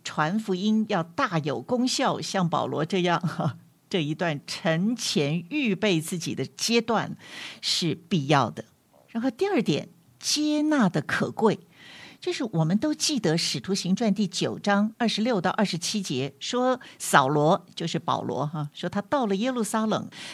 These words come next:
但是门徒都怕他，不相信他是门徒哈，唯有巴拿巴接待他哈。但是从本章我们才知道，当时彼得也接待保罗的哈。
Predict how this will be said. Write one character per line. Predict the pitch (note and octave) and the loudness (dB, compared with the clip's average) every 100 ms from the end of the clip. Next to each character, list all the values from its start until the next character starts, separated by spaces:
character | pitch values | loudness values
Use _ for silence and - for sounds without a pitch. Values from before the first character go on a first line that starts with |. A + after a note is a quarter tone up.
| - | 0
但 | A#3 | 2
是 | G3+ E3 | 4 2
门 | D#3+ | 2
徒 | G3+ - | 2 0
都 | E3+ G3 | -2 -2
怕 | G3 - A3+ | -2 -4 -4
他， | D#3+ - C#3+ E3 _ | -2 -4 -4 -8 _
不 | G#3+ | -2
相 | A3+ - D4 C#4+ | 0 2 2 2
信 | - B3 D3+ | 0 2 2
他 | - | 0
是 | F3 E3+ | 0 2
门 | C#3 D3+ | 2 0
徒 | - - | -2 -4
哈， | C#3 - - - - - | -6 -8 -12 -20 -20 -6
唯 | D#3+ E3 E3+ A3 C4 | 2 4 6 4 4
有 | A#3 C#3+ A#2+ | 4 4 0
巴 | - G3+ F#3+ | -2 0 2
拿 | G3 C3+ C#3+ | 4 2 0
巴 | E3 D#3+ E3 | 0 0 0
接 | E3+ F#3 E3+ | -2 0 2
待 | F3 F3 D#3 | 2 2 2
他 | A#2+ - D3+ D3 C#3 | 0 -2 0 0 -2
哈。 | D#3 - - - - - - - - - | -8 -14 -18 -20 -20 -20 -20 -20 -12 -2
但 | F#4 | -2
是 | D4+ | -2
从 | - G#3 A3 | 0 2 2
本 | F#3+ C3 A#2+ | 2 0 0
章 | A3+ B3 B3+ | 2 2 2
我 | G#3+ C#3+ | 2 0
们 | C#3+ | 0
才 | - C#3+ | -2 -2
知 | - | -2
道， | E3+ D#3+ - _ | 0 0 0 _
当 | D4 D#4+ | 0 2
时 | D#4 - D3 | 0 2 0
彼 | D#3+ - D#3 C3 | -2 0 0 0
得 | C3 C#3 D3+ G3 | 0 2 4 4
也 | A#3+ G3+ C3+ G#2 | 2 2 0 0
接 | - - F#3 | -2 2 4
待 | F3+ E3 C#3 | 4 2 2
保 | - - | 0 -2
罗 | - A#2 | 0 0
的 | C#3+ - | 0 -2
哈。 | D#3 D3+ | -2 -4